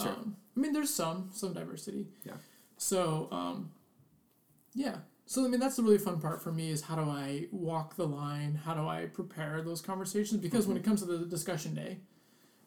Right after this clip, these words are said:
Speaker 2: I try, I choose not to say anything.
Speaker 1: Mm.
Speaker 2: And so I sit back and watch these kids toss around these ideas that, tr-,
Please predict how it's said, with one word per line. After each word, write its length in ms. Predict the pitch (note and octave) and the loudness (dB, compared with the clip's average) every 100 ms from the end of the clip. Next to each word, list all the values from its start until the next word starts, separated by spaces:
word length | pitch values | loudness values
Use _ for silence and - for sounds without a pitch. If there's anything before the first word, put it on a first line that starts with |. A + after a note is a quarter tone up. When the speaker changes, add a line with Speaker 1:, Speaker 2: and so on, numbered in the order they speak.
| - | -4
Speaker 2:
I 240 | - D#3 G3+ - - | -2 -2 -4 -10 -8
try, 200 | E3+ - | -8 -6
I 120 | F3 | -4
choose 300 | D#3+ - F#3 | 0 4 4
not 200 | D3+ D3+ | 4 -2
to 80 | D#3+ | -2
say 200 | D3+ - | -4 -4
anything. 360 | - - - - - A#2+ | -8 -10 -14 -16 -6 0
Speaker 1:
Mm. 220 | A#2+ G#2+ - - | 2 0 -6 -6
Speaker 2:
And 140 | E3 | -4
so 140 | D3+ D#3 | -2 -2
I 60 | |
sit 240 | D#3 F#3 E3 | -2 -2 -2
back 260 | D#3 D3 | -4 -6
and 80 | D#3+ | -6
watch 180 | E3 D#3 | -8 -8
these 180 | - - | -10 -8
kids 440 | - F#3 F3+ - - - - - - | -4 -4 -4 -10 -14 -20 -20 -20 -10
toss 260 | - F3 D#3 | -2 0 2
around 220 | F3+ E3+ | 0 0
these 160 | E3 D#3+ | 0 0
ideas 380 | D3 E3+ E3 | 0 2 0
that, 220 | F#3+ G3 | -2 -4
tr-, 60 | - | -6